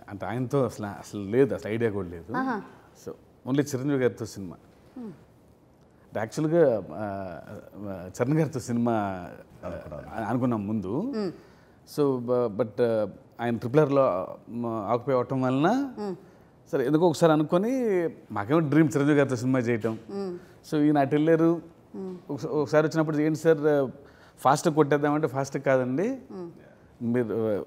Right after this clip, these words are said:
Speaker 1: మన సినిమా తీస్తే చాలా ఓపికగా తీయాలి.
Speaker 2: Hmm.
Speaker 1: ఆ, మీరు ట్రిపుల్ ఆర్ చేసిన తర్వాత మనం, we can plan that. But ఇది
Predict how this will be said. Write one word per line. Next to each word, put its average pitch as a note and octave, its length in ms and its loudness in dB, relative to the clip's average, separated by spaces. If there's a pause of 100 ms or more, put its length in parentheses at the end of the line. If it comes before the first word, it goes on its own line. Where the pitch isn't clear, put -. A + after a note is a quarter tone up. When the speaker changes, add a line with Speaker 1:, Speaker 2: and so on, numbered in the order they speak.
(140)
Speaker 1:
మన F2+ 480 -6
సినిమా C#3+ 260 6
తీస్తే D#3+ 300 2
చాలా C#3 180 4
ఓపికగా C#3+ 360 0
తీయాలి. C3+ 560 -2 (100)
Speaker 2:
Hmm. F#3+ 140 -8 (300)
Speaker 1:
ఆ, A#2+ 480 -6
మీరు A2 160 -6
ట్రిపుల్ B2 220 0
ఆర్ C#3+ 160 0
చేసిన D3+ 200 0
తర్వాత D3+ 280 4
మనం, A2 460 -4 (500)
we G#2+ 80 -2
can A#2 120 -2
plan C#3+ 280 4
that. C#3 160 4 (540)
But A2+ 140 -2
ఇది G#2+ 560 -2